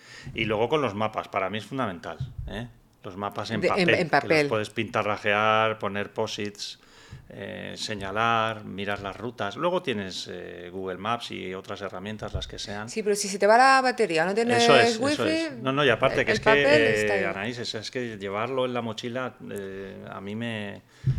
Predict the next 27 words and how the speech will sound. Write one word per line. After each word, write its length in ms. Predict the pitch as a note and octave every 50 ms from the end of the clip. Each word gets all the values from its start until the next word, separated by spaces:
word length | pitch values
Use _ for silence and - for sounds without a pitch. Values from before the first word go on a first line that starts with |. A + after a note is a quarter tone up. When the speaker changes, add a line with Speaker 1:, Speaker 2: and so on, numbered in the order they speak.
| - - - - - -
Speaker 1:
me 140 | - F2
gusta, 400 | F2+ F2+ G#2+ A2 - - - - -
soy 220 | - - - G2+
así. 220 | F#2+ G2 - G#2 - - - - - - - - - -
Speaker 2:
Sí, 400 | - - - - F#3+ E3+ D#3+ - -
yo 140 | F3 F3 F3
ahí 120 | F3 F3
te 140 | E3+ E3+ D#3
comprendo 300 | D3+ D3+ - D#3+ E3 E3+
perfectamente. 760 | D#3 D#3 D#3 - D#3+ D#3 D#3+ D3+ D3+ D3+ D3+ D3 D3 C#3+ C#3+ - - - _ _ _ -
Speaker 1:
<laughs> 360 | - - - - _ _ -
Hijo 200 | - A#2+ - D3+
de 80 | D3 C3
mi 100 | A#2+ A2
tiempo, 400 | G2 A#2 B2 A#2+ G#2+ - - G#2
¿no? 160 | F#2+ A#2 - - - - C3 C3+ C#3 C3+ B2+ B2+ A#2+ - -
Speaker 2:
Es, 240 | - F#3 F3+ F3+ G#3 -
es 160 | - F3 F3 F3
lo 100 | F3 D#3
que 100 | D#3+ D3+
tiene, 360 | D#3 D#3 D#3+ D3+ D3 D3 D3
es 140 | - - -
lo 60 | E3
que 120 | D#3+ D#3+ D3+
tiene. 300 | D3+ D3+ D3+ C#3+ C3 -
Speaker 1:
<laughs> 60 | _ - - - - - - - - - - _ _ _ _ _ _
Speaker 2:
Y 360 | - A#3+ A3+ A3 G#3 - -